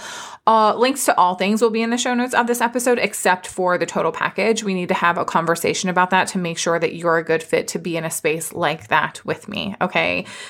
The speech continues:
So happy birthday shopping from me to you. I'm really excited about these offers and so excited to see who jumps in to what. The last thing that I want to share with you on this episode is really just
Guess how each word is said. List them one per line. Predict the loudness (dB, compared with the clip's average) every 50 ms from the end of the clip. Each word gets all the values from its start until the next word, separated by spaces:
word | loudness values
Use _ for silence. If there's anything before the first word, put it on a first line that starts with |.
| -10 -2
So | 4 4 4 4 4
happy | 2 0 2 2 0 2
birthday | 2 0 0 0 0 0 0 0
shopping | 2 2 2 2 2 0 -2 -2 0 0 0
from | 0 0 0 0 -2
me | -6 -8 -8 -8 -8 -10
to | -10 -10 -10
you. | -10 -8 -6 -2 0
I'm | 0 0 0 -2 -2 -2
really | -2 -2 -2 -4
excited | -4 -4 -4 -4 -2 -2 -2 -2
about | -2 -2 -2 -2
these | -4 -6 -2
offers | 0 0 0 0 0 0 2 2 2 0 -2 -6 -14 -16 -16 -8 -4
and | -2 -2
so | -2 2 4 4 6 6 4
excited | 2 0 -2 -2 -2 -2 -2 -4 -6 -8
to | -10
see | -10 -8 -8 -6 -6 -6
who | -8 -8 -8 -8 -6
jumps | -4 -4 -4 -4 -4 -8 -12 -12
in | -10 -10 -10 -10 -10 -12 -12 -14 -14 _
to | -14 -12 -10
what. | -10 -6 -6 -6 -6 -8 -10 _ -16 -16 -16 -18 -20 -18 -18 -18 -18 -20 -20 -20 -6 _
The | 4 4
last | 6 6 4 4 2 2
thing | 0 2 2
that | 2
I | 4 4
want | 4 4
to | 2
share | 2 2 2 0 0
with | 0 0
you | -2 0 2
on | 2 2 2 2
this | 0 -4 -2
episode | -2 -2 -4 -4 -6 -4 -2 0 0 2 2 0 0
is | 2 2 2 2 0
really | -2 -2 0 0 2 0 2 2
just | 2 2 0 0 -2